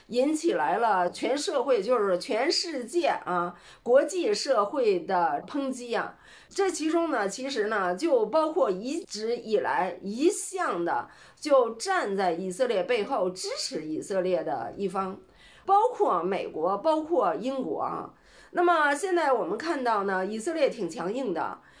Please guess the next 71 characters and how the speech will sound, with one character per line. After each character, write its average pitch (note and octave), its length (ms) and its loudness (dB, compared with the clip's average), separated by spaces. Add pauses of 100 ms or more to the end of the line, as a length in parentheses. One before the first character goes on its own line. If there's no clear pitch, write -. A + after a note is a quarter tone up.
(180)
美 C#4+ 280 2
国 C4 160 4
的 F4 120 6
话 F4 240 2
呢， G3+ 260 0
基 A#3+ 180 -4
本 G3 220 0
上 G#3+ 160 -2
也 E3+ 160 -2
是 G3 100 -6
不 G#3 140 0
听 G#3 260 -2
的。 E3 240 -2
表 B3+ 160 4
现 F#4+ 200 0
在 F4 120 0
哪 F#3 200 -4
里 A3 160 -2
呢？ E3+ 340 -4 (300)
就 F#4+ 240 4
是 C#4+ 320 0
这 C#4+ 180 0
个 G3+ 220 2
拜 D#4 240 6
登 E4 180 2
啊， G#3+ 220 0
亲 G4+ 420 2
自 F4 500 -2
到 A#3+ 260 4
了 F3 280 2
以 F3+ 180 0
色 A#3+ 180 0
列。 A#3+ 280 -2 (300)
我 B3+ 140 2
前 C#4 180 -2
两 D4+ 240 2
天 C4+ 200 4
跟 B3+ 120 2
大 A#3 100 2
家 G#3+ 140 2
说 B3 160 2
了， G#3 140 2
为 G#4 140 6
什 G#4 140 2
么 A#3 140 0
拜 C4+ 160 2
登 C4 200 0
亲 F#4 240 -2
自 F4 140 -4
到 G#3+ 140 2
以 F#3 120 -2
色 A3+ 180 -2
列 A3 180 -2
呢？ F3+ 280 -2 (380)
根 F#4 240 2
据 E4+ 200 2
这 A#3 80 -2
个 A#3 140 2
B G#4 200 -4
B D4+ 160 2
C F4 440 -2
的 F3 240 2
专 B3 240 2
家 B3 220 2
的 F#3+ 100 0
分 A#3+ 180 -2
析， G#3+ 240 0
就 F#3+ 140 4
是 F3 60 2
说 G3+ 160 -2
啊， F3+ 260 2